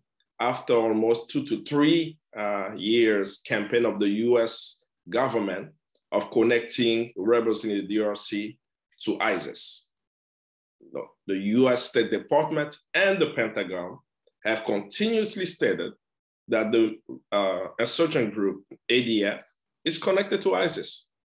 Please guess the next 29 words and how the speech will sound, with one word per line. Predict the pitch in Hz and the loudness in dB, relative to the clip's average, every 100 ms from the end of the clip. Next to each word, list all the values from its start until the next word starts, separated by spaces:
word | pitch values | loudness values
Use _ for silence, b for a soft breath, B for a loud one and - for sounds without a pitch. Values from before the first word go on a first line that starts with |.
| _ - | _ 0
We've | 214 190 | 0 2
no | 185 180 | 0 0
evidence | 170 196 196 160 117 | 2 2 2 0 -2
that | 127 123 | -2 0
they're | 127 127 | 2 2
able | 117 | -2
to | 117 | -6
provide, | - 107 120 92 78 _ _ _ _ _ _ _ - | -6 -4 -4 -4 -8 _ _ _ _ _ _ _ -2
but | 123 123 | 2 4
we | 139 147 | 4 4
have | 190 - - | 0 -2 -2
people | 170 160 120 | -4 -2 0
who | 117 113 | 4 2
have | 107 | 2
provided | - 101 113 104 104 | -4 -2 0 0 -4
evidence | 107 92 87 80 - - b b _ - | -4 -6 -8 -10 -12 -14 b b _ -4
about | 98 107 104 - - | 0 2 0 -2 -2
who | 110 110 | 0 2
A | 98 | 2
D | 95 92 | 2 0
F | 85 - | -2 -6
is. | 57 - - - | -12 -12 -18 -12
Now, | 87 | -6
the | 95 101 | -2 2
U | 120 131 | 4 4
N | 127 | 2
group | 135 135 | 0 2
of | 123 | 2
experts | 120 - - 135 131 | 2 -2 -4 -6 -6